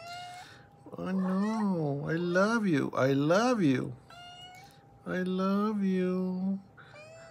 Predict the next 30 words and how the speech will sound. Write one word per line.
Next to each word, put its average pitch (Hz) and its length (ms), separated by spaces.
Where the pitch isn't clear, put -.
Go 202 140
play 208 320
in 214 60
your 208 120
castle. 185 760
Aw. 147 680
Are 165 60
you 160 60
gonna 180 240
miss 143 300
me 175 60
when 170 180
I 170 120
die? 180 420
I - 60
hope 123 280
you 175 80
do. 165 240
Oh 143 60
yeah, 143 180
lately 135 300
I've 131 80
been 131 140
getting 127 260
this 123 160
feeling 120 180
that 113 100
I'm 113 80
gonna 113 140
die, - 560